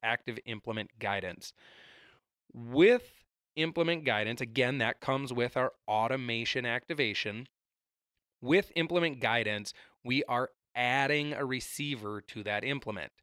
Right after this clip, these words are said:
That right there is another piece of the puzzle that we need to get to, to kinda prepare ourselves for automation, is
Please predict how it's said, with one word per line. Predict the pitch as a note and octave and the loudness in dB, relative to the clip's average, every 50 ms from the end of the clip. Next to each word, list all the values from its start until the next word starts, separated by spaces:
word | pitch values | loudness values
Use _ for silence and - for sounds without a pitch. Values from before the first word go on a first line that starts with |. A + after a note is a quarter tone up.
| _ _ _ - - - _ _ _ _ _ | _ _ _ -20 -20 -20 _ _ _ _ _
That | A2+ G#2+ G2+ A2+ A2+ A#2+ C3 D3+ - - _ - | -18 -6 -2 0 0 2 2 0 -2 -4 _ -4
right | C#3 C#3 C#3 D#3 - - | 0 2 2 2 2 0
there | D#3 B2+ A#2+ G#2+ A2 A2 A2 - - | -2 0 0 2 2 0 0 -2 -4
is | B2+ A#2 A2 A#2+ - | -6 -6 -6 -6 -8
another | A#2+ A2+ A2+ A2+ A#2 A#2 A#2+ B2 B2+ B2+ C#3 C#3 C#3+ C#3 | -8 -8 -6 -6 -4 -2 -2 -2 0 0 0 -2 -2 -4
piece | - - - B2+ B2 A#2 - - | -6 -6 -6 -4 -4 -4 -4 -6
of | B2 A2+ | -4 -4
the | B2 A2 | -4 -6
puzzle | - - - D3+ D3+ C3+ A#2+ A#2 A2 G#2 G#2 G2+ - - - _ _ _ | -4 -2 0 2 2 2 0 0 0 0 0 -2 -4 -8 -20 _ _ _
that | - A#2+ A#2 - - | 0 0 0 0 0
we | A2+ A2+ B2 B2+ C3+ | -4 -2 -2 0 0
need | C#3 C3+ B2+ B2+ B2+ B2 A#2 - | 0 -2 -2 -2 -2 -4 -6 -8
to | - - B2 A#2+ A#2+ A#2+ A#2+ B2 A#2 | -6 -4 -2 -2 0 0 -2 -2 -4
get | - B2 G2+ G2+ C#3+ D3 D#3 - - | -6 -10 -4 0 2 2 2 0 -4
to, | - - - G#2+ G2 G2+ G#2 A2 - _ _ _ _ _ _ _ _ _ _ _ _ _ _ - | -10 -6 -6 -6 -4 -4 -6 -6 -8 _ _ _ _ _ _ _ _ _ _ _ _ _ _ -6
to | - - - C#3+ C3 B2 B2 B2 A2+ - | -6 -4 -2 0 0 0 0 -2 -4 -2
kinda | - B2+ B2 C3 C3 C3 | 0 0 2 2 2 -2
prepare | A#2+ - - C#3 C3+ - - - A2+ G#2+ A#2+ | -4 -2 -2 -2 -2 -2 -2 -4 -2 0 0
ourselves | B2 B2+ - - G#2+ G2+ A2+ G#2+ | 0 0 -2 -2 -2 -2 -4 -2
for | - C3 A#2+ | 0 0 2
automation, | G#2 G#2+ A2 A2+ C3 D3 D#3 C#3+ - B2 G#2+ G#2 | 2 2 0 0 0 0 0 0 -2 -4 -6 -6
is | - A#2+ G#2 G#2+ | -6 -8 -8 -8